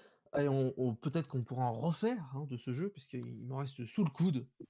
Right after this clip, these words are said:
Hein, il y a, il y a beaucoup de documentaires qui ont, qui ont été faits sur, sur France cinq, euh, à ce sujet. C'est la dernière partie du Flixternien, on arrive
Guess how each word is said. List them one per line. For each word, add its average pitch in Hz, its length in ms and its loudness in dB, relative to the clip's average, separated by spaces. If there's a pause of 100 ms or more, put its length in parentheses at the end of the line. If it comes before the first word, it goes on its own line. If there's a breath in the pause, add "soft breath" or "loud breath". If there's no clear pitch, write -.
(220)
Hein, 117 300 -6
il 113 300 -8
y - 60 -8
a, - 80 -18 (100)
il 135 60 -6
y - 20 -2
a 120 40 -2
beaucoup 180 340 2
de 151 60 2
documentaires 139 500 -2
qui 127 60 -8
ont, 123 80 -6
qui - 120 -16
ont 123 40 -4
été 120 180 -8
faits 143 180 -10
sur, 110 340 -8
sur 135 140 -10
France 131 240 -12
cinq, 151 220 -10
euh, - 60 -8 (540 loud breath)
à 123 100 -4
ce 156 480 2
sujet. 127 480 0 (720)
C'est 220 160 0
la 214 120 4
dernière 185 220 0
partie 160 220 -6
du 147 120 -6
Flixternien, 156 540 -2
on 165 160 0
arrive 160 320 0